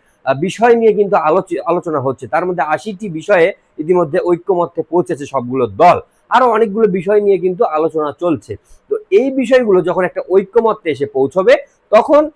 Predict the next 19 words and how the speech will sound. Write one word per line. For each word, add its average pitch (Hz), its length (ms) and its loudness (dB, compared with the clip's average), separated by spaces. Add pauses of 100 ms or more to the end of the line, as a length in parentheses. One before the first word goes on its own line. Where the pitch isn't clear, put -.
(260)
একটি 156 180 -8
জুলাই 170 300 2
সনদ 165 420 0 (380)
সৃষ্টি 156 340 -4
হবে। 120 260 0 (220)
সেই 233 220 4
সনদে 208 420 2
সকল 202 560 2
যে 196 120 4
রাজনৈতিক 165 580 -2
দলগুলো 160 420 4
রয়েছে, 143 400 0 (240)
স্টেক 208 340 0
হোল্ডার 180 340 2
যারা 160 180 0
রয়েছে, 165 360 0
যারা 147 180 -2
স্বৈরাচার 165 480 -2
বিরোধী 156 300 -2